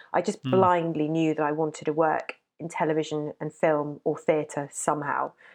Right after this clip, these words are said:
Speaker 1: Um, but I didn't actually really know kind of realistically how that worked. But anyway, got myself to university, studied that, knew that I wanted to work in that industry. And then, uh,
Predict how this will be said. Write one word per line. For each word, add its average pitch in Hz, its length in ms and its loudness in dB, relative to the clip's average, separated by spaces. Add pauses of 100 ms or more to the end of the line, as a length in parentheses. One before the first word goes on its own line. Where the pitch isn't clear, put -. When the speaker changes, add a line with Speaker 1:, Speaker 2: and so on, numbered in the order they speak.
(200)
Speaker 1:
Um, 143 340 0
but 165 100 2
I 156 40 0
didn't 170 260 -4
actually - 280 -4
really 147 200 -2
know 143 260 -2
kind 147 160 -6
of 139 120 -12
realistically 151 440 -2
how 147 140 -2
that - 120 -4
worked. - 280 0 (260)
But - 180 4
anyway, 170 340 2 (120)
got 202 140 6
myself 170 280 0
to - 80 -4
university, 147 600 -2 (100)
studied 175 360 0
that, - 280 0
knew 170 180 0
that 165 120 -2
I 147 40 0
wanted 147 200 -4
to - 80 -4
work 143 160 -4
in 156 40 -6
that 156 120 -6
industry. 143 520 -4 (360)
And 170 100 0
then, 170 320 4 (880)
uh, - 60 -2